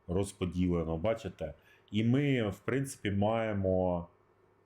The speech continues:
е, скажімо так, достатньо таку сферичну, сферни-, сферичний оцей набалдашник. От, в принципі, ножка.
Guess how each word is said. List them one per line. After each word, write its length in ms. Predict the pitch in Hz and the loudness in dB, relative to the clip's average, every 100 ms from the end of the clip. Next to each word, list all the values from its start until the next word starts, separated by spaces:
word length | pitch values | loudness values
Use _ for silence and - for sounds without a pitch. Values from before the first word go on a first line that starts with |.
| 92 | -6
е, 280 | 87 85 | -2 -2
скажімо 440 | 85 - 90 98 92 | -4 -6 -2 0 2
так, 240 | 92 85 | 0 -2
достатньо 880 | 85 87 - 107 104 98 95 90 85 - _ _ _ _ _ _ _ _ _ | -4 -4 0 0 0 -2 0 0 0 -6 _ _ _ _ _ _ _ _ _
таку 320 | - - 85 | -16 -8 -8
сферичну, 760 | 76 - 95 95 101 - 85 82 - - | -8 -4 -2 0 -2 -6 -6 -8 -10 -20
сферни-, 520 | - 92 85 107 - | -6 -4 0 -2 -4
сферичний 680 | - - 107 127 - 98 92 | -8 -2 0 0 -4 0 0
оцей 300 | 90 98 92 | 0 0 0
набалдашник. 800 | 87 80 82 80 80 - 82 113 | 0 -2 -2 0 -2 -2 -6 -4
От, 160 | 113 | -6
в 40 | - | -6
принципі, 600 | 98 92 - 90 87 85 - - - - | -4 -2 -4 -6 -8 -10 -16 -20 -12 0
ножка. 640 | 98 95 85 - 85 80 | 2 2 0 -4 -4 -6